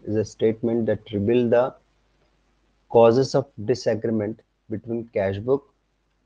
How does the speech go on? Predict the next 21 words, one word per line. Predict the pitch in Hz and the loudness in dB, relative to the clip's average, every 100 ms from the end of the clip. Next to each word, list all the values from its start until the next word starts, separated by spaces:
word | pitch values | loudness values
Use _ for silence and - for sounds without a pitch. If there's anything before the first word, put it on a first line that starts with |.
| - | -8
and | 113 143 143 110 | -4 -4 -2 -2
bank | 98 95 | -2 -4
passbook। | 98 85 - - _ _ _ _ _ _ _ _ _ | -10 -14 -16 -20 _ _ _ _ _ _ _ _ _
तो | 123 | -16
फिर | 127 | -6
यहाँ | 131 123 | -6 -4
पर | 123 | -4
बताया | 120 117 117 117 | -4 -2 -2 0
गया | 117 | 0
है | 117 | -2
कि | 117 | -4
कैश | 113 92 | -4 -4
बुक | 95 101 - | -6 -10 -6
क्या | 95 | -4
है, | 90 - - | -4 -8 -6
what | 110 104 113 | -4 -4 -6
does | 104 - - _ _ _ _ _ _ _ _ | -8 -8 -16 _ _ _ _ _ _ _ _
cash | 95 87 - | -6 -6 -10
book | 104 - 107 | -18 -10 -6
mean? | 90 82 _ _ _ _ _ _ _ _ _ _ _ _ _ _ _ _ - | -6 -10 _ _ _ _ _ _ _ _ _ _ _ _ _ _ _ _ -2
Cash | 120 117 | 0 0